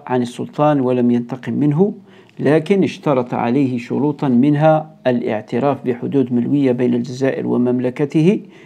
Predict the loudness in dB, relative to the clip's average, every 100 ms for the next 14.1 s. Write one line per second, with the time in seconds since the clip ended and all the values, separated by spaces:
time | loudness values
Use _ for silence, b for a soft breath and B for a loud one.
0 | B -2 0 2 2 2 2 0 -4 -6
1 | -10 -6 -2 -2 -4 -12 -6 -6 -6 -10
2 | -10 -18 -20 -20 _ _ _ _ _ b
3 | b b b b b 0 2 4 2 2
4 | 0 0 -2 -2 4 2 4 0 2 2
5 | 2 0 0 0 0 0 0 2 4 4
6 | 2 0 -2 -4 -4 -4 -2 -4 -6 -6
7 | -2 -2 -4 -8 -6 -2 -2 -4 -12 b
8 | b b b b -2 0 0 0 0 0
9 | 0 -2 -4 0 0 2 0 -2 -6 _
10 | -2 0 0 -2 -4 -4 2 4 4 0
11 | 0 -2 0 0 0 -2 0 0 -2 0
12 | -2 -2 -4 -2 -2 -2 -6 -4 0 0
13 | 0 -4 -6 -6 -4 -4 -2 -4 0 -2
14 | -2